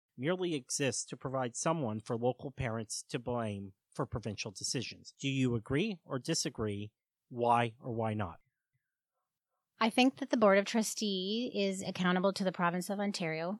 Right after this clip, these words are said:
Speaker 2: for the proper conduct of our duties and powers, including the implementation of provincial policy and the use of allocated funds. But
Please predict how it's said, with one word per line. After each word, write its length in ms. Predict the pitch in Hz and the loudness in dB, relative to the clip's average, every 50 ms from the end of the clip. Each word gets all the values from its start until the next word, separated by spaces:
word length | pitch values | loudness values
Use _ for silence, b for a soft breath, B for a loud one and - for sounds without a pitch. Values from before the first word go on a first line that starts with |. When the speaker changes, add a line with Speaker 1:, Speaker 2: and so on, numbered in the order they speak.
| - _ | -8 _
Speaker 2:
for 480 | - - 196 185 180 175 175 175 - - | -10 -4 -2 0 2 2 0 0 -2 -2
the 120 | 196 196 | -4 -4
proper 320 | - - 185 175 - 202 185 | 2 4 4 4 4 2 -4
conduct 640 | - - 202 180 175 175 180 180 180 - - - - _ - - | -4 -2 0 0 2 2 0 0 -2 -2 -6 -12 -12 _ -4 -2
of 320 | 180 180 175 170 170 170 - - | 0 2 0 0 -2 -6 -8 -6
our 180 | 180 170 170 | -4 -4 -2
duties 320 | 160 175 165 165 165 165 175 | -2 -2 -2 -2 -2 -2 -2
and 140 | 170 170 | -2 -2
powers, 540 | 160 165 147 143 147 175 208 240 - - - _ _ - | -2 -2 -4 -2 -2 -4 -4 -6 -8 -10 -14 _ _ -4
including 640 | 180 175 165 - 190 185 185 175 180 175 170 170 | -4 -4 -2 -2 -2 -2 0 0 0 0 0 -2
the 140 | 170 165 160 | -2 -2 -4
implementation 680 | 170 170 190 180 180 175 - 180 175 165 - 185 170 | -4 -2 0 0 0 0 0 -2 -2 -2 -2 -2 -2
of 260 | 170 165 160 160 175 - | -2 -2 -2 -4 -8 -8
provincial 420 | - - 170 175 170 170 - 185 170 | -6 -4 -2 -2 -2 -2 -2 -4 -6
policy 640 | - - - 160 151 165 175 170 - - 208 202 - | -4 -4 -2 0 0 0 -2 -2 -4 -4 -4 -4 -2
and 160 | 175 175 160 | -2 0 0
the 60 | 160 | 0
use 320 | 160 160 170 170 175 - - | -2 -2 -4 -4 -4 -4 -4
of 300 | 170 165 165 160 160 190 - | -2 -2 -4 -4 -6 -8 -4
allocated 680 | 175 165 156 156 160 - - 165 160 165 156 151 - | -2 -2 -2 -2 -4 -6 -6 -4 -4 -2 -4 -6 -6
funds. 480 | - - 190 165 151 - - - - - _ _ _ _ _ _ _ _ _ _ _ | -4 -2 -2 0 -2 -4 -6 -10 -14 -18 _ _ _ _ _ _ _ _ _ _ _
But 200 | - 180 175 - | 2 2 2 2